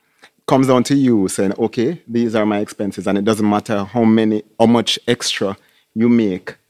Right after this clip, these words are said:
at the end of the month or at the end of the, the week. Treat your expenses as your expenses, and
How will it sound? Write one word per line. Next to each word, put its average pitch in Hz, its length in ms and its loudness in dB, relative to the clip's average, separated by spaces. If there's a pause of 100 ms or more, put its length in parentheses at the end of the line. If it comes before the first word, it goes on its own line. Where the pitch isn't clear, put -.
(160)
at 95 140 -2
the 101 100 2
end 101 140 2
of 92 60 0
the 98 80 -2
month 98 360 0
or 90 120 -4
at 90 100 -6
the 92 100 -4
end 95 140 -4
of 87 120 -6
the, 90 420 -4
the 98 80 -4
week. 98 400 -6 (1200)
Treat - 380 0
your 120 220 2
expenses 101 680 0
as 92 200 -2
your 95 120 -2
expenses, 92 580 -4
and 90 140 -2